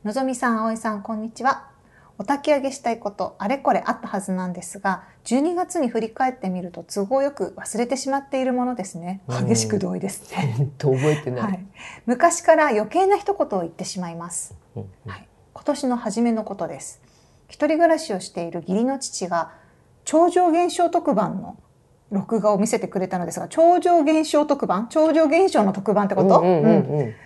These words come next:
Speaker 1: の録画を見せてくれたのですが、明らかにユーフォーではなく、街灯の映り込みでした。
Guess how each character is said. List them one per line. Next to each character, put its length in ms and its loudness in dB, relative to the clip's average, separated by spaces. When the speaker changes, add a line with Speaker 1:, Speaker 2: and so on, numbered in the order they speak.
Speaker 1:
の 320 4
録 260 0
画 100 4
を 40 6
見 100 6
せ 120 0
て 80 -4
く 140 -6
れ 80 -4
た 100 -6
の 140 -6
で 80 -12
す 160 -10
が、 200 -2
明 80 0
ら 120 4
か 180 -2
に 240 2
ユ 180 4
ー 20 -4
フ 180 -2
ォ 20 -2
ー 40 -2
で 100 -6
は 100 -8
な 140 -2
く、 260 -10
街 280 6
灯 160 6
の 140 4
映 260 2
り 100 6
込 120 4
み 120 6
で 100 6
し 120 2
た。 260 0